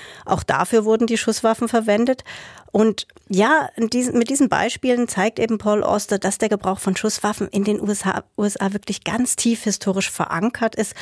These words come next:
und dass dadurch auch so allmählich so ein Selbstverteidigungsgedanke sich so hochgeschaukelt hat nach dem Motto, ja, wenn alle um mich herum eine Waffe tragen, dann brauche ich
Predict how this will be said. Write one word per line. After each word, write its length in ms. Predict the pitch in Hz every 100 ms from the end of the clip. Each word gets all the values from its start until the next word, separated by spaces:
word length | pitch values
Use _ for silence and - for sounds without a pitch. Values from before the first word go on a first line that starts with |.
| - - - -
und 180 | 170 190
dass 180 | 202 -
dadurch 340 | 214 247 233
auch 120 | 208
so 100 | -
allmählich 440 | 202 190 196 220 -
so 80 | 190
ein 100 | 180
Selbstverteidigungsgedanke 1800 | 185 240 - - 277 - 170 175 175 165 - - 165 165 160 - 175
sich 220 | 165 175 -
so 160 | 175
hochgeschaukelt 800 | 226 262 - 233 175 165 165 -
hat 140 | 170 180
nach 140 | 175
dem 140 | 185
Motto, 280 | 180 202 214 - - - - -
ja, 140 | 180
wenn 180 | 190 196
alle 180 | 190 208
um 120 | 214
mich 180 | 202 190
herum 260 | 175 220
eine 160 | 269 190
Waffe 240 | 170 -
tragen, 340 | - 180 190 220
dann 160 | 202
brauche 280 | 190 196 196
ich 180 | 196